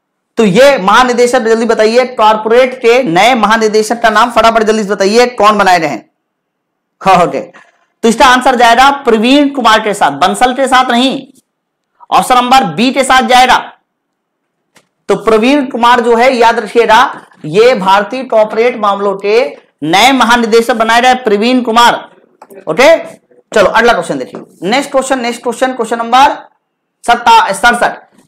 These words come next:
बिहार के नए मुख्य सचिव बताइए कौन बनाए रहे हैं? Chief Secretary of Bihar,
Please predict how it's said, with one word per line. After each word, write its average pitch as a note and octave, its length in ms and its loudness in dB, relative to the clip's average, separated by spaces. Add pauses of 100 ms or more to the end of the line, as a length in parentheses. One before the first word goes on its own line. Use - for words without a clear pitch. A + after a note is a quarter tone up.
बिहार G#3 440 0
के C4+ 200 -2
नए A#3+ 320 0
मुख्य A#3 340 -6
सचिव A#3+ 300 -6
बताइए A3 320 -2
कौन F3+ 200 -2
बनाए C3 200 -8
रहे A#2 100 -14
हैं? A2+ 100 -20 (1400)
Chief C#4+ 240 -2
Secretary A#3+ 500 -2
of A3+ 180 2
Bihar, F3 480 -2